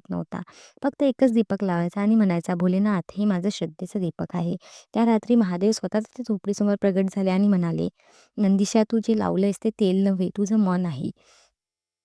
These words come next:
त्या दिव्य भक्तीमुळे महादेवाने त्या गावाला अखंड सुख दिलं. त्या दिवसापासून त्या गावात दिवाळी कधी संपत नाही, असं म्हणतात. महादेव सांगतात, "जो स्वतःच्या मनाचा दीप लावतो, त्याला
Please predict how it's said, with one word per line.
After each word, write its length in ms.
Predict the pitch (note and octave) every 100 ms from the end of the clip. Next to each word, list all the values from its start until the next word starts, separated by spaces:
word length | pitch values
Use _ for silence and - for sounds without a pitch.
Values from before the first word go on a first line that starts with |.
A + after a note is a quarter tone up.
| _ _ G3
त्या 220 | E3+ G#3+
दिव्य 300 | G3 F#3+ A3+
भक्तीमुळे 400 | A3 - G#3+ G3+
महादेवाने 500 | G#3+ F#3 F3+ F#3 G3
त्या 140 | G#3 G#3+
गावाला 360 | F#3+ F#3 G3
अखंड 340 | G3 - A#3 A#3+
सुख 200 | - G3+
दिलं. 300 | F3+ F#3 F3+ F3+
त्या 120 | G#3+
दिवसापासून 640 | A3+ G#3+ - G#3 G3 - G#3+
त्या 140 | G#3+
गावात 260 | F#3+ F3+ F#3+
दिवाळी 360 | F3+ F3+ F3+ G#3
कधी 180 | G3 G#3+
संपत 340 | F#3+ D#3+ F3+ F#3+
नाही, 200 | F#3+ E3+
असं 200 | E3 G#3
म्हणतात. 500 | F#3 D3+ - - - - _ _ _ _ _ -
महादेव 340 | F#3 G3 A3+
सांगतात, 420 | B3+ G#3+ F3+ F#3
"जो 140 | F#3 A3+
स्वतःच्या 460 | - G3 G3 G3
मनाचा 460 | A3 F3+ F3+ F#3+ A3+
दीप 280 | G#3 F#3+ -
लावतो, 420 | F#3 E3+ - F3 - - -
त्याला 180 | G#3+